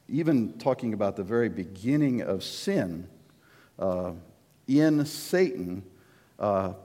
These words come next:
as the power behind the king of Tyre. But it, but it's extraordinary language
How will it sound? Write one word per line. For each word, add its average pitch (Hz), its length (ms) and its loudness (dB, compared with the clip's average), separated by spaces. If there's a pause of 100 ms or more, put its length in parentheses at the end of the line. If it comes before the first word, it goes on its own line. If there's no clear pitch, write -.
as 120 240 4
the 117 80 -2
power 131 420 4
behind 123 640 0
the 104 100 -2
king 110 300 -6
of 90 160 -8
Tyre. 98 500 -2 (500)
But 117 160 0
it, 107 240 -2
but 107 120 0
it's 107 180 -4
extraordinary 123 880 0
language 101 680 -4